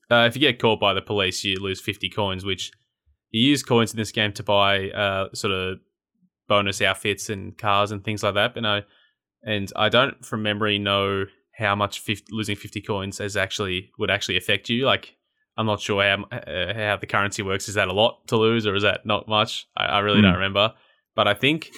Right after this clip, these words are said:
Speaker 2: <laughs>
Speaker 1: uh, I'm pretty sure later in the game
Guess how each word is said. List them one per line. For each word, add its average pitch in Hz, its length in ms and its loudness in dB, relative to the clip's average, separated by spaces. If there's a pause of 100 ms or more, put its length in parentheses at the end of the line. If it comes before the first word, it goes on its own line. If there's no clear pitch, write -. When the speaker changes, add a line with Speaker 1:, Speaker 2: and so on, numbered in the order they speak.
(120)
Speaker 2:
<laughs> 120 220 0
Speaker 1:
uh, 110 280 4
I'm 113 180 2
pretty 151 180 0
sure 147 180 4
later 123 320 4
in 113 120 0
the 101 80 -4
game 104 600 0